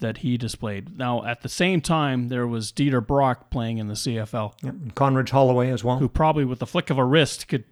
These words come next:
Speaker 1: could throw it as far as any human could ever.
Speaker 2: He could.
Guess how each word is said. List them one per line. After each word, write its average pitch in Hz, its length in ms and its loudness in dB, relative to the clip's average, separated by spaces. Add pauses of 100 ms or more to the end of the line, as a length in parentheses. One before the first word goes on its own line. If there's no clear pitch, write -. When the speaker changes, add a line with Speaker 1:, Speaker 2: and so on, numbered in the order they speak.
(140)
Speaker 1:
could 139 140 0
throw 147 320 6
it 131 40 4
as 117 120 -4
far 147 260 2
as 123 100 -2
any 139 200 0
human 123 320 0
could 117 200 -6
ever. 120 320 -6 (240)
Speaker 2:
He 117 120 -8
could. 127 360 0